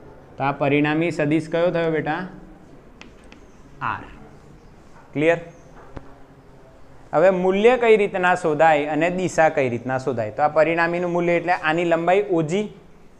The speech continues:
પરિણામીનું મૂલ્ય એટલે શું શોધવાનું બેટા? ઓજી. અને દિશા, તો જે એ સદિશ છે, માની લો એની સાથે કેટલા ખૂણો બનાવતી દિશામાં જઈ રહ્યો છે? આલ્ફા.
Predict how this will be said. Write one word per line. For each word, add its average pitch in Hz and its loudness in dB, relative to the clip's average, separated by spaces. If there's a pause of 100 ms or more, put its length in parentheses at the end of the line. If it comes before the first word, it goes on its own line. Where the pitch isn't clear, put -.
(760)
પરિણામીનું 151 0
મૂલ્ય 170 0
એટલે 170 2
શું 196 0
શોધવાનું 180 0
બેટા? 180 0 (380)
ઓજી. 165 0 (540)
અને 156 2
દિશા, 165 0 (360)
તો 170 0
જે 170 2
એ 190 4
સદિશ 196 -2
છે, 185 0
માની 156 -2
લો 170 -2
એની 170 -4
સાથે 170 -2
કેટલા 185 0
ખૂણો 190 -4
બનાવતી 175 -2
દિશામાં 175 -2
જઈ 165 -2
રહ્યો 156 0
છે? 190 -6 (420)
આલ્ફા. 147 -2